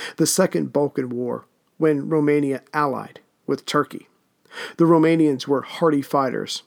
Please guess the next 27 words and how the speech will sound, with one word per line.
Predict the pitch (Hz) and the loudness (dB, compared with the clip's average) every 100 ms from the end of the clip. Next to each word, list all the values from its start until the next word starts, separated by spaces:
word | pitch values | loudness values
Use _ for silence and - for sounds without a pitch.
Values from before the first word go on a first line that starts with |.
| - | -4
and | 170 131 | -2 -2
to | - 139 | -4 -2
boot, | 151 135 - - _ | 0 -2 -8 -20 _
already | 160 151 139 143 123 - _ _ _ | 0 2 2 0 -2 -8 _ _ _
Krupp | - 143 - - _ | -6 -6 -6 -12 _
customers. | - 139 - - - - - _ _ _ _ | -10 -8 -6 -8 -10 -12 -14 _ _ _ _
It | 175 | 0
was | 170 156 | 2 2
a | 147 131 | 0 0
win-win, | 143 156 135 143 156 107 92 _ _ _ _ _ _ _ | 2 2 2 0 0 0 -6 _ _ _ _ _ _ _
except | 151 - 156 - | -8 -2 -2 0
for | 135 | -4
those | 127 117 101 - - _ 156 | -2 -4 -6 -10 -12 _ -6
dying | 143 131 117 | -4 -2 -4
on | 104 | -6
the | 104 | -6
battlefield. | 107 113 69 - 64 - - _ _ _ _ _ _ _ _ _ _ _ - - | -6 -8 -10 -16 -18 -20 -20 _ _ _ _ _ _ _ _ _ _ _ -20 -12
Thus | 143 151 127 - - _ - | 2 4 4 -2 -10 _ -2
was | 147 | -2
Krupp's | - - 147 - | 0 -2 -2 0
reputation | 147 131 139 - 131 127 | -2 0 -2 -2 -4 -2
saved, | 117 - 113 107 - _ _ _ 170 | -4 -4 -6 -8 -16 _ _ _ -2
and | 165 135 | 0 0
in | 165 | 0
a | 151 | 0
larger | 139 147 135 120 | 2 2 2 -2
sense, | - 107 - - | -4 -6 -10 -12